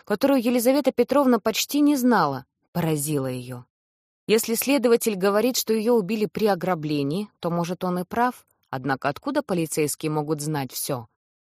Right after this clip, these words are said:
Им, например, неизвестно о тетрадке с записью наблюдений, которую с непонятной целью вела убитая. И о том, что Галина сказала бывшей коллеге, что знает, кто убил Александра Витальевича.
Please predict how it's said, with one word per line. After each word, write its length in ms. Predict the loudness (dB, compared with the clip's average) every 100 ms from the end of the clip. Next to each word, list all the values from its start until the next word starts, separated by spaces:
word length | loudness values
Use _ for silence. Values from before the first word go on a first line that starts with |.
| _
Им, 160 | 4 4
например, 440 | 4 4 4 6
неизвестно 560 | 6 4 2 -2 0 0
о 40 |
тетрадке 540 | 0 2 0 0 0 0
с 40 |
записью 460 | 0 0 -4 -2 -2
наблюдений, 680 | -2 -2 -2 -2 -2 -2 -4
которую 460 | -6 -4 -2 -2
с 100 | -2
непонятной 640 | -4 0 -2 0 -4 -6 -6
целью 380 | -4 -4 -4
вела 280 | -2 -2 0
убитая. 600 | -2 -2 -8 -8 -12 -12 -18 _ _ _ _ _
И 80 | 0
о 60 | 4
том, 160 | 2
что 160 | 2 4
Галина 380 | 4 4 4 2
сказала 420 | 2 4 6 6
бывшей 340 | 4 2 0
коллеге, 540 | 2 2 4 2 2 -2
что 200 | 0 0
знает, 480 | 2 4 6 4 0
кто 200 | -2 -2
убил 280 | 0 0
Александра 560 | 0 0 0 2 4 2
Витальевича. 840 | 0 0 0 0 -2 -4 -8 -10